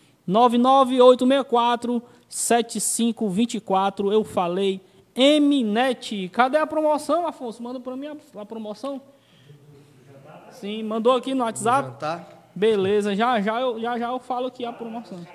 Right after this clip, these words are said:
Speaker 2: Tem muita gente aqui também, viu?
Speaker 1: Tem muita gente, né? Agradecer a todos vocês que nos acompanham nesse momento,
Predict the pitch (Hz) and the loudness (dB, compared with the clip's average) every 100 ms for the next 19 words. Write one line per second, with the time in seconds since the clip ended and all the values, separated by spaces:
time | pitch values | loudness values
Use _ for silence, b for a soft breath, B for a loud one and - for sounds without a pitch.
0 | - 139 185 196 160 165 160 143 135 123 | -16 -10 -8 -6 -6 -6 -8 -10 -10 -8
1 | 123 156 175 196 214 254 226 208 202 202 | -8 -10 -6 -4 -2 -2 0 -2 -4 -6
2 | 220 254 269 285 269 - 269 247 240 233 | -4 -2 0 2 0 0 -2 -2 0 2
3 | 254 247 226 220 - 226 214 - 208 202 | 4 2 -2 -6 -4 -4 -4 -6 -6 -4
4 | 202 202 175 202 233 202 190 202 156 180 | -6 -10 -10 -8 -6 -6 -8 -10 -8 -6
5 | 254 240 | -4 -6